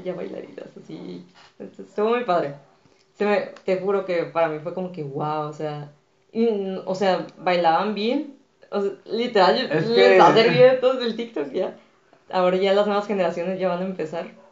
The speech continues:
Speaker 1: por TikTok.
Speaker 2: Sí, guau. Probablemente, mira, yo s-, en la comunidad artística de Tijuana, yo he visto un incremento exponencial en cómo ha crecido la, la comunidad ahorita con TikTok y después de esta cuarentena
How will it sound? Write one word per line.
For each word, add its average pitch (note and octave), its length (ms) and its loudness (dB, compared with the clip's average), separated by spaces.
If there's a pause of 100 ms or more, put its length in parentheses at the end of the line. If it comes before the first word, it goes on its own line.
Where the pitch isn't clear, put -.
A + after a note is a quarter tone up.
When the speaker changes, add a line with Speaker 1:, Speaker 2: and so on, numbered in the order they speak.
(480)
Speaker 1:
por - 140 -10
TikTok. - 260 -20 (680)
Speaker 2:
Sí, B2+ 200 -8 (280)
guau. A#2 240 -4 (640)
Probablemente, F#3 840 2 (340)
mira, E3 380 2 (140)
yo D3 180 0
s-, - 200 -4 (380)
en E3+ 180 0
la D#3+ 180 6
comunidad E3 360 2
artística G#3+ 400 -4
de F#3+ 80 0
Tijuana, E3+ 520 -2
yo D#3+ 120 -2
he - 20 -2
visto F3 240 -2
un G3 100 -8
incremento D3 1040 0
exponencial C3+ 1040 -4
en C3+ 140 -10
cómo C#3+ 340 0
ha D3 140 -2
crecido D3+ 440 -2
la, B2 320 0
la A#2+ 140 -4
comunidad A2+ 760 -4 (760)
ahorita C3 320 -4
con A2+ 200 -8
TikTok E3 420 -4
y C#3+ 100 -4
después C3+ 480 -6
de D3 80 0
esta F3+ 220 -4
cuarentena B2 800 -4